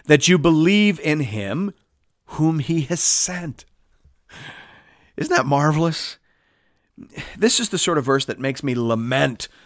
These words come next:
the format we have chosen. We, we could park here for a month and not exhaust the comfort and the encouragement of this verse. Do you ever feel like you can't do enough? Do, do you ever feel like you could never measure up?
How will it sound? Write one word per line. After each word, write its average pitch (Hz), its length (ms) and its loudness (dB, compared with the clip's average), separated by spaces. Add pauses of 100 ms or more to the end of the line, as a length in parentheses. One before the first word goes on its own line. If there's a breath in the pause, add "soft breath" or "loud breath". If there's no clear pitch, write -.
(120)
the 127 120 -2
format 143 520 2
we 117 140 -2
have 110 140 -6
chosen. 101 420 -2
We, 175 140 -4
we 180 180 -2
could 220 220 -8
park 160 300 -2
here 180 220 -2
for - 200 -8
a 127 80 -8
month 139 580 0 (300 soft breath)
and 147 240 -2
not 180 340 2
exhaust 143 640 -2
the 135 80 -16
comfort 165 580 -4
and 131 140 -8
the 123 100 -6
encouragement 123 640 -2
of 101 100 -16
this 101 160 -12
verse. - 580 -20 (1040)
Do 143 80 0
you - 20 10
ever 196 140 6
feel 202 240 2
like 190 160 -2
you 165 80 -8
can't 156 240 -6
do 160 160 -2
enough? 139 320 -4
Do, 120 100 -8 (340)
do 127 120 0
you 160 40 6
ever 170 140 4
feel 196 300 2
like 127 180 2
you 123 80 -2
could 101 160 -6
never 156 240 2
measure 165 400 2
up? 165 240 -2